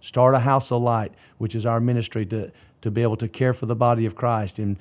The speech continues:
through prayer evangelism, affect our neighborhoods and our communities. Start Pray Fast Give with Project fifty-eight so that you can make clean water and food available. In other words, just, just move, stretch out,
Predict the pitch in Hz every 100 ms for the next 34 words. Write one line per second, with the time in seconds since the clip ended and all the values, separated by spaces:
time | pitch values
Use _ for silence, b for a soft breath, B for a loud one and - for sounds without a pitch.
0 | b - 107 - 123 120 117 117 110 104
1 | 92 101 - 120 120 113 113 117 107 104
2 | 101 110 104 98 110 113 110 107 95 b
3 | b b - - - - - - - -
4 | 143 143 - 151 151 147 135 - - 139
5 | 110 107 98 - 131 120 - 131 117 117
6 | 117 113 - b b b - 107 - 120
7 | 123 113 117 127 - 127 123 117 120 107
8 | 95 - 131 113 117 107 123 135 120 101
9 | 143 - B B B - 143 - 117 120
10 | 156 151 107 85 - - - 147 139 151
11 | 131 110